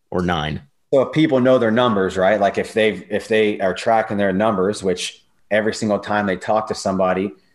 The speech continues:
Speaker 2: and every time they make a new contact and they get information in front of them, they show them a home.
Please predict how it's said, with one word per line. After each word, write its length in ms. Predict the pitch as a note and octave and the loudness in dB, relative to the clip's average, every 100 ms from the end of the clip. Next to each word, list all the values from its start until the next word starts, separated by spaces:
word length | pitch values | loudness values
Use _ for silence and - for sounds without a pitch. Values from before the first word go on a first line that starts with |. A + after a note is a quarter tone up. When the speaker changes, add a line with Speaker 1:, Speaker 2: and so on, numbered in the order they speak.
| _ | _
Speaker 2:
and 60 | G2 | -4
every 140 | G2 | -2
time 220 | G#2 G2+ | -2 -2
they 120 | F#2 F#2 | 0 0
make 240 | G2 F#2+ | -2 -2
a 20 | |
new 140 | F#2+ F#2 | -6 -4
contact 560 | G2+ G#2 G2 F#2+ F#2 | -2 -2 -2 -4 -2
and 80 | F#2 | -4
they 60 | F2+ | -4
get 220 | G2 - | -4 -4
information 680 | G#2 - - F#2+ G2+ - F#2+ | -8 -10 -8 -4 -4 -2 -6
in 60 | |
front 180 | - G2+ | -2 -2
of 60 | G#2+ | 0
them, 100 | A#2 | 0
they 100 | E2 | -2
show 280 | - G#2 G2 | -2 -2 -2
them 160 | F#2 | -2
a 40 | D#2+ | -4
home. 360 | G#2 A#2 C#3 | -2 -4 -6